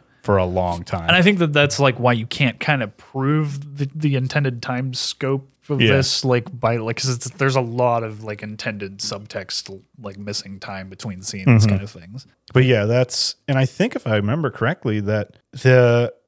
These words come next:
Speaker 1: they then just kinda walk off, it snows, and then that's where it ends, right? Or, or do they, I, I always get that scene and then the scene where they're throwing cards into the hat.
Speaker 2: Yeah.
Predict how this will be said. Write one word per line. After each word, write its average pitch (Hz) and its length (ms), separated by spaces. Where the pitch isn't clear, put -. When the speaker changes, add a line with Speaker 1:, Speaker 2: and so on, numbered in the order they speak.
Speaker 1:
they 139 240
then 151 240
just 123 200
kinda 120 200
walk 113 300
off, 147 260
it 104 120
snows, 117 840
and 117 160
then 117 120
that's 113 240
where 104 160
it 101 80
ends, 92 360
right? 98 200
Or, 101 340
or 151 120
do 180 260
they, 170 300
I, 123 220
I 143 80
always 190 240
get 170 200
that 143 460
scene 151 640
and 123 220
then 117 320
the 110 80
scene 127 440
where 113 240
they're 107 360
throwing 113 320
cards 107 380
into 101 160
the 92 100
hat. 101 360
Speaker 2:
Yeah. 104 320